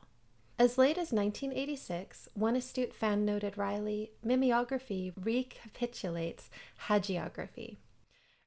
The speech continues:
Earlier fans were not of hagiography, but of ego boo, short for ego boosting.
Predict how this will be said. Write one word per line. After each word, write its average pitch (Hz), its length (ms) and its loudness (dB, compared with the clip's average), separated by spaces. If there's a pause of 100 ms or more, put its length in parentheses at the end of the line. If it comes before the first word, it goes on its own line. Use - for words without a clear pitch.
Earlier 349 380 6
fans 190 600 0 (240)
were 208 240 4
not 202 580 0
of 196 160 -2
hagiography, 190 1040 -2
but 196 120 -2
of 185 240 -2
ego 208 360 0
boo, 202 340 -8 (260)
short - 320 0
for 185 240 -4
ego 214 300 -2
boosting. 196 580 -6